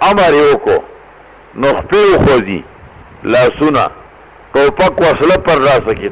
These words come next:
تبر کشۍ راواخلي، روان شي په تورې تیارې کې، هغه دیوال ته او پاسه دانګي، کته کوزیږي، د خپل مرګ یاره خطره ده پکې.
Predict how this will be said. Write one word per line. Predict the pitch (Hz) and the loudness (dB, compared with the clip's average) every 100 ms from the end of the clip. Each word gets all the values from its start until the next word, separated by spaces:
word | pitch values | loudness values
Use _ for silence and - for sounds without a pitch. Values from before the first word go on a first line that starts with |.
| - | -2
تبر | 165 160 | 0 0
کشۍ | 135 131 - 143 131 | 0 -4 -2 0 2
راواخلي، | 110 98 90 - - - - - - - - - - | 2 0 -2 -10 -16 -20 -20 -20 -20 -20 -20 -20 -6
روان | 110 143 160 185 160 | -2 2 2 2 -2
شي | - | -6
په | 123 131 | -4 -2
تورې | - 185 156 - | 0 0 0 0
تیارې | 120 113 107 - | 0 2 0 -4
کې، | - - - - - - - - - - - | -12 -14 -20 -20 -20 -20 -20 -20 -20 -20 -8
هغه | 117 131 | -2 0
دیوال | 143 151 175 196 202 | 2 2 2 2 0
ته | 190 165 | 2 0
او | |
پاسه | - 180 165 151 | 0 0 0 -2
دانګي، | 131 139 123 101 85 - - - - - - - - | 0 -2 -2 -8 -16 -18 -20 -20 -20 -20 -20 -20 -4
کته | 190 214 202 | -2 0 -2
کوزیږي، | - 147 135 127 131 | 0 0 0 0 0
د | 123 | 0
خپل | - 185 160 | 0 0 0
مرګ | 165 151 | 0 2
یاره | 147 139 | 2 2
خطره | 113 117 120 120 | 0 -2 0 2
ده | 104 | 0
پکې. | 85 82 78 | 0 -2 -6